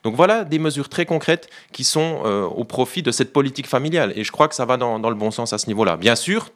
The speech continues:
toutes les mesures que nous prenons maintenant auront plutôt des répercussions dans quelques années, ça c'est clair. Mais maintenant, la ligne qui est suivie, elle est très claire.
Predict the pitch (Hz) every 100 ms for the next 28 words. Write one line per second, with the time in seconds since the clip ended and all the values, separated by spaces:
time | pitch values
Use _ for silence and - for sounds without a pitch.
0 | - 226 202 175 139 131 120 110 120 107
1 | 104 123 - - - - 107 117 113 113
2 | 143 175 117 110 104 - 98 123 117 110
3 | 123 113 104 - 110 - 113 87 - 104
4 | 107 107 127 147 156 131 110 135 147 -
5 | 117 110 - - - 120 120 117 98 95
6 | - -